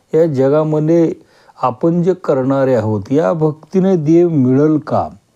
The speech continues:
तर ज्ञानेश्वरीमध्ये माऊली सांगतात, मिळेल, पण कधी मिळेल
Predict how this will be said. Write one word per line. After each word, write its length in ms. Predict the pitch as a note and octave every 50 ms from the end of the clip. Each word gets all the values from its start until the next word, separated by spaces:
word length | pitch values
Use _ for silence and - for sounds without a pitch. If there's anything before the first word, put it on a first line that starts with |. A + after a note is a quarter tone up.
| _ _ _ _ _ _ _ _ -
तर 140 | - D3 D#3
ज्ञानेश्वरीमध्ये 960 | D3+ C#3 B2 C3 D3 D3 D#3 E3+ F3+ E3+ - - F3 F3 F3 F3+ F#3 F3 F3+
माऊली 380 | F3+ F3+ E3 D3+ D3 C#3+ D#3+ D#3+
सांगतात, 540 | D3+ - D#3+ D#3 D#3 D3+ - E3 D#3+ D3 D#3
मिळेल, 500 | D3 B2+ B2 B2+ C#3 D#3 F#3 F#3 D#3+ B2 - - - _ _ _ _ _ _ _ -
पण 100 | - E3 D3 - _ -
कधी 380 | - D#3+ D#3 D3+ D3 F3+ G3 F#3+
मिळेल 460 | F3 D#3 C#3+ C#3 C#3+ C#3+ C#3+ C3 -